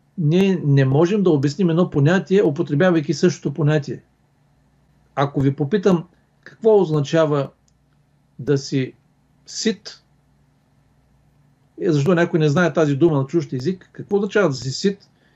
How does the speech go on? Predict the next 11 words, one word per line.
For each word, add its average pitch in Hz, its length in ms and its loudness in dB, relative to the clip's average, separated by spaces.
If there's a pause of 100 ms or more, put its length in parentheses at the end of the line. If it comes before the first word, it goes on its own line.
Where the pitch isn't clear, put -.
(340)
някой 156 340 2
ще - 140 -10
ти 131 100 -6
каже: 151 220 2
"Ами 160 160 2
това 143 160 2
означава 135 260 0
да 156 100 0
си 165 140 0
добре 135 240 2
нахранен." 156 460 -2